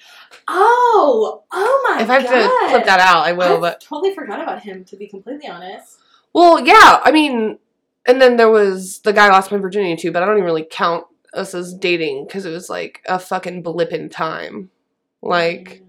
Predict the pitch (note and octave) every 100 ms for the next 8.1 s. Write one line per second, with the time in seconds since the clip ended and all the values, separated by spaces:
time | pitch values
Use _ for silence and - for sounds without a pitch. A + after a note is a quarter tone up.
0 | - G3+ F#3+ F#3+ G#3 G3 F#3+ - F#3+ G3
1 | F#3 F3+ F#3 E3+ E3+ F3 F3 - _ _
2 | _ _ _ _ _ _ _ _ _ _
3 | - F3+ D#3+ - - - - G3 F3 G3
4 | E3+ E3 D#3+ C#3 - _ _ _ _ -
5 | A3+ G3+ F#3 G#3+ E3+ F#3+ F#3+ F3+ G3+ A3
6 | A#3 G#3+ G3+ F#3 F3 G#3 G3+ - E3+ E3+
7 | F#3 G3 F3+ C#4+ G4+ G#3 - F#3 F#3+ F#4+